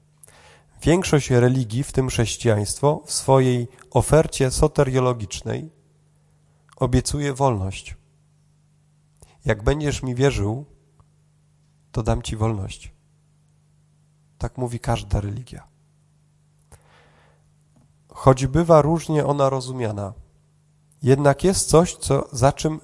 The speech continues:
najbardziej człowiek tęskni. Jest to coś, za czym człowiek najbardziej tęskni, w czym najbardziej czuje się sobą, w czym najbardziej jednoczy się z Bogiem,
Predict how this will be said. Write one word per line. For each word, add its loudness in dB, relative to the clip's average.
najbardziej 2
człowiek -2
tęskni. -2
Jest 2
to 4
coś, 4
za 0
czym -8
człowiek -2
najbardziej 0
tęskni, -6
w -20
czym 2
najbardziej 4
czuje 0
się -6
sobą, -2
w -20
czym 0
najbardziej 0
jednoczy -2
się -4
z -6
Bogiem, 0